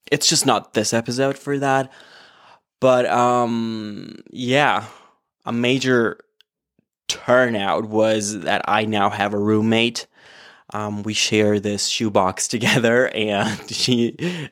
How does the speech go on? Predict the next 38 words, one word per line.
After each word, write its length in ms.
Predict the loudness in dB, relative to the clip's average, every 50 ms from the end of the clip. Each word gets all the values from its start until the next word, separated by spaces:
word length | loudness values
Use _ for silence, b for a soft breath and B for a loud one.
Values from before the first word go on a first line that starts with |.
| _ 0
is 300 | 0 2 2 0 -2 -4
staying 400 | -6 -4 0 0 0 2 2 2
with 180 | 0 0 0 0
me, 200 | 2 2 2 2
and 160 | 2 0 0
we're 100 | 0 0
having 380 | 0 -2 -2 -2 -2 -2 -2 0
the 160 | 0 0 0
time 500 | -2 -6 -6 -2 0 0 0 0 -4 -6 -6
of 220 | -6 -6 -6 -6 -10 _
our 320 | 0 2 2 4 2 0 0 B B B B B B -14
lives. 760 | -10 -4 0 2 4 4 4 2 0 -2 -4 -8 -10 -12 -10
And 120 | -10 -8
when 100 | -8 -6
I 80 | -6 -6
tell 300 | -4 -2 0 2 2 2
you, 260 | 2 2 0 -2 -4 _ _
it 160 | -10 -10 -10 _ _ _ _ _ _ _ _ _ _ _ _ _ _ _ _ _ _ 2
does 280 | 2 4 4 2 0
have 460 | 0 0 2 2 2 0 -2 -6 -10 -12 _ _ _ _ _ _ _ _ -6
ups 260 | -6 -4 -4 -2 -2
and 100 | 0 2
downs, 400 | 4 4 4 2 0 -4 -8 -8 -4
I'm 60 | -2
not 180 | 0 0 0
gonna 120 | 0 0 0
lie. 320 | 0 0 0 0 -2 -4 B B B B B B B B B B B B B B _ _ _ _ -2
But, 240 | 0 0 2 0 0
um, 300 | -2 -2 -2 -2 -4 -4
genuinely, 680 | -4 0 0 2 2 4 4 4 4 4 4 2 2
I'm 140 | 2 2 0
just 200 | -2 -4 -6 -6
happy 360 | -6 -6 -6 -6 -4 -6 -8
to 220 | -8 -8 -6 -4 -4
experience 880 | -4 -4 -2 -2 -2 -2 0 0 0 2 2 2 2 2 0 0 -2
this 260 | 0 0 0 0 -2 -6
with 120 | -8 -8
her, 400 | -8 -6 -2 0 0 0 0 -2